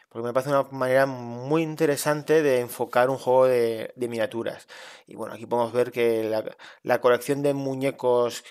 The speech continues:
que incorpora este Avatar of, of the Ot-, el avatar de los otros dioses, de cuatrocientas cincuenta libras, es contundente, incluyendo un poquitín de escenografía, poquita cosa. Hay tres piezas.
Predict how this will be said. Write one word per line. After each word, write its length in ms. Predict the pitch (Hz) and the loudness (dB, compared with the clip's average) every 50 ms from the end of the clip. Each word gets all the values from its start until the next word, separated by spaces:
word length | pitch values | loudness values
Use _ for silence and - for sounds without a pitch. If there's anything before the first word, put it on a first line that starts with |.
| - | -16
que 260 | - 113 113 113 110 113 | -10 -6 -4 -4 -4 -4
incorpora 720 | 113 113 113 - - 117 117 113 113 127 127 127 127 127 | -6 -8 -10 -6 -4 -4 -4 -2 0 0 2 4 4 4
este 220 | 123 123 - 127 - | 2 0 -2 -4 -2
Avatar 340 | - 117 120 120 - 123 123 | 0 0 -2 0 -2 -2 -2
of, 120 | 113 117 123 127 - _ | -2 -6 -10 -16 -14 _
of 140 | - 123 120 | -12 -10 -6
the 120 | 110 120 120 | -4 -4 -4
Ot-, 340 | - - 120 120 - - _ - - - - | -2 -2 -4 -6 -6 -12 _ -20 -20 -20 -10
el 120 | - 120 123 | -2 2 4
avatar 340 | 123 123 123 - 139 139 | 4 6 6 6 6 4
de 80 | 131 135 | 4 2
los 80 | 123 123 | 0 -2
otros 260 | 131 - 123 120 107 | -2 -2 -2 -4 -4
dioses, 460 | 120 123 131 131 - 160 170 - - | -2 -4 -4 -2 0 -2 -2 -2 -4
de 100 | 113 117 | -10 -10
cuatrocientas 480 | - 117 117 117 110 - 123 120 117 - | -10 -10 -10 -10 -10 -12 -12 -12 -12 -12
cincuenta 360 | 120 113 120 113 104 107 104 | -10 -8 -8 -8 -6 -6 -4
libras, 440 | 107 113 120 139 165 175 170 - _ - - - - - _ _ - | -4 -2 -2 0 -2 -2 -4 -6 _ -20 -20 -20 -20 -20 _ _ -6
es 380 | 98 113 120 120 127 127 127 | 0 2 4 4 4 4 2
contundente, 800 | - - 135 123 120 120 120 120 123 123 113 - 120 - - _ - | -2 -8 -8 -6 -6 -6 -4 -6 -6 -8 -8 -12 -12 -12 -14 _ -20
incluyendo 1040 | 117 107 113 120 120 127 127 131 127 131 135 143 143 - - - - 120 113 _ - - _ | -16 -12 -8 -6 -4 -4 -4 -2 0 0 2 2 0 -2 -6 -10 -16 -20 -20 _ -20 -18 _
un 180 | - 208 190 - | -12 -12 -10 -6
poquitín 640 | - 208 - - - 185 165 - - 208 208 180 143 | -6 -8 -8 -8 -12 -12 -12 -8 -8 -8 -6 -2 0
de 100 | 127 117 | 0 0
escenografía, 720 | - - 131 131 123 - 123 123 - - 156 156 151 143 | 0 -2 -8 -8 -6 -4 -4 -4 -2 -2 -2 0 0 -2
poquita 440 | - - - - 139 131 - 143 - | -2 -6 -10 -10 -10 -6 -6 -6 -6
cosa. 380 | 139 135 - - - - - _ _ _ - - - - - _ - - | -6 -8 -8 -8 -8 -10 -10 _ _ _ -20 -20 -20 -20 -20 _ -8 -2
Hay 260 | 110 113 117 120 123 | 0 2 2 2 0
tres 200 | - 123 120 117 | 0 -2 -4 -4
piezas. 500 | - - 143 139 - - 117 131 - - | -4 -4 -4 -4 -2 -2 -6 -6 -8 -12